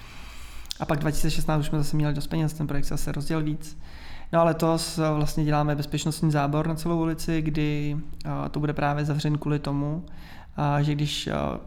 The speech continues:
lidi přijdou, i když my se s ním snažíme komunikovat, aby nechodili, tak aby byli schopni dodržovat ty vládní opatření, aby byli schopni do-, dodržovat rozestupy, aby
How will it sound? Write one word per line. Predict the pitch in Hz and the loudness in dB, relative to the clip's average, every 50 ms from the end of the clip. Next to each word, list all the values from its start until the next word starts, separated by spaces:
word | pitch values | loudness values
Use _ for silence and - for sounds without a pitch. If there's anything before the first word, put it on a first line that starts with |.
| - - - - | -14 -14 -10 -6
lidi | - 151 151 143 151 | -2 0 0 0 0
přijdou, | - - - 147 147 151 151 165 185 220 233 - - - | -2 -2 -2 0 0 0 0 0 0 -2 -4 -6 -6 -4
i | - | -2
když | 151 156 151 151 | 0 2 4 4
my | 151 143 | 2 2
se | - 156 143 | 2 0 -2
s | 147 - - | -2 -2 -2
ním | 151 147 147 143 139 - - - - - - - | 0 0 0 0 -2 -4 -6 -6 -6 -6 -4 -4
snažíme | - - 156 147 147 151 151 143 | -2 0 0 0 2 2 2 2
komunikovat, | 143 147 147 147 143 - 147 143 | 2 4 2 2 2 2 2 0
aby | 147 147 | 0 0
nechodili, | 139 143 - 151 151 147 147 147 151 156 - - - - - - - - - - - - | 0 0 -2 -2 -2 0 0 0 0 0 0 0 -2 -2 -4 -6 -8 -8 -6 -6 -6 -4
tak | - 156 151 - | -2 0 0 0
aby | 156 151 151 151 147 | 2 2 2 2 2
byli | 151 151 151 | 2 2 0
schopni | 147 - 151 147 - 151 | 2 0 -2 0 0 0
dodržovat | 147 147 143 - 151 143 147 - - | 0 0 0 0 -2 -2 -2 -4 -4
ty | - 156 | -4 -2
vládní | 143 143 143 147 160 | -2 0 0 0 0
opatření, | 160 156 156 - - 156 147 143 | 0 0 -2 -2 0 0 0 0
aby | 143 139 | 0 -2
byli | 139 147 143 | -2 -2 -4
schopni | 143 - - - 147 | -4 -4 -2 -2 0
do-, | 147 | 0
dodržovat | 143 143 151 147 147 147 147 143 143 | 0 0 0 2 2 2 2 0 0
rozestupy, | 151 147 147 160 156 - 165 156 139 - 151 143 139 | 0 0 0 0 0 -2 -2 -4 -2 -2 -2 -2 -2
aby | 139 143 143 143 143 | -2 -2 -2 -2 -2